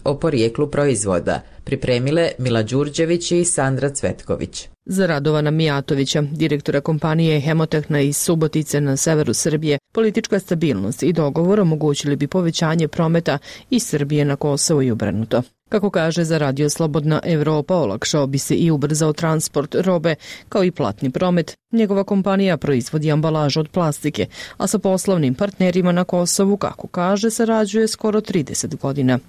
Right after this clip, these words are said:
Speaker 2: S druge strane, kompanija Fluidi Fejzola Hamustafe iz Gnjilana na Kosovu posluje u Preševu na jugu Srbije. Kompanija se bavi proizvodnjom sokova.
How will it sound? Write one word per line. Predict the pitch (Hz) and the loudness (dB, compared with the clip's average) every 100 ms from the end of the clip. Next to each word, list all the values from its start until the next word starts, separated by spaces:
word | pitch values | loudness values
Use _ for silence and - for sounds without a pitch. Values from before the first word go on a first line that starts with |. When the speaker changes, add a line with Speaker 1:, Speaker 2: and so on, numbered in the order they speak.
| - - - - - | -14 -18 -16 -16 -16
Speaker 2:
S | - | -8
druge | - 214 214 | -2 0 0
strane, | 208 208 208 | 0 0 2
kompanija | 214 190 214 208 220 180 | 2 0 2 2 2 2
Fluidi | - 202 156 120 | 2 2 2 0
Fejzola | 117 139 147 156 147 | 0 0 2 0 0
Hamustafe | 156 160 160 - 175 160 190 | 0 -2 -2 0 0 2 0
iz | 160 | 0
Gnjilana | 156 185 214 196 151 | 0 2 4 2 0
na | 131 | 0
Kosovu | 190 190 - 247 220 | 0 0 2 2 2
posluje | 214 208 - 233 220 196 | 2 -2 -2 0 2 2
u | 240 | -2
Preševu | - 196 196 - 208 196 | 0 0 0 0 2 4
na | 190 | 2
jugu | 185 151 160 | 2 -2 -4
Srbije. | - - - 220 247 - - - - | -4 -4 -2 0 -2 -4 -12 -14 -4
Kompanija | 254 220 233 233 220 | 0 2 2 2 2
se | 208 | 0
bavi | 190 214 220 | 0 2 0
proizvodnjom | 190 202 175 180 180 190 | 2 0 2 2 2 2
sokova. | - - - 117 85 | 0 -4 -4 -2 -2